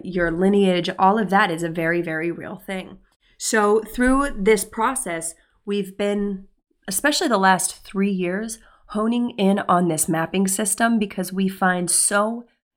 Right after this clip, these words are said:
many similarities with people across the board in where emotions are expressing. If you have a lot of teeth, mouth, tonsil, thyroid issues, one of the first questions we ask is,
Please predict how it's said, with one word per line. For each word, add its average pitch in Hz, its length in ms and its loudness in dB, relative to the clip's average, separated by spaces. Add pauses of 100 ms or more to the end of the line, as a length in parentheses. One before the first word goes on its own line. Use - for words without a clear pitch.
(120)
many 190 580 0
similarities 160 1000 -2
with 170 360 -10
people 190 300 -6
across 175 420 -4
the 180 100 -8
board 185 420 -6 (340)
in 180 220 -2
where 190 280 2
emotions 185 560 2
are 170 140 2
expressing. 208 720 -2 (360)
If 190 160 -6
you 202 120 0
have 196 220 2
a 190 60 2
lot 180 240 0
of 175 200 -8 (500)
teeth, 226 460 -10 (220)
mouth, 190 580 -4 (160)
tonsil, 190 840 -4 (120)
thyroid 180 460 2
issues, 220 480 -2 (300)
one 185 100 -2
of 175 80 -4
the 175 80 -8
first 180 260 -4
questions 185 480 -4
we 175 120 0
ask 196 360 2
is, 175 220 -2